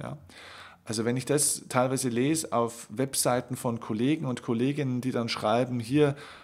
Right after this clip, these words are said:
äh, Vorträge, Trainings und Beratungen, ja, da weiß ich schon ganz konkret, das sind Leute, die einen Bauchladen vor sich herschieben, die alles Mögliche anbieten, auch noch zu siebenundzwanzig verschiedenen Themen, bieten sie alles an, aber sie sind nicht klar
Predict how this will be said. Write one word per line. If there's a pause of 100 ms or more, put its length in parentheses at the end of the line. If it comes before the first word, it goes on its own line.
äh,
Vorträge,
Trainings
und
Beratungen, (120)
ja, (180)
da
weiß
ich
schon
ganz
konkret, (440)
das
sind
Leute,
die
einen
Bauchladen
vor
sich
herschieben,
die
alles
Mögliche
anbieten,
auch
noch
zu
siebenundzwanzig
verschiedenen
Themen, (420)
bieten
sie
alles
an,
aber
sie
sind
nicht
klar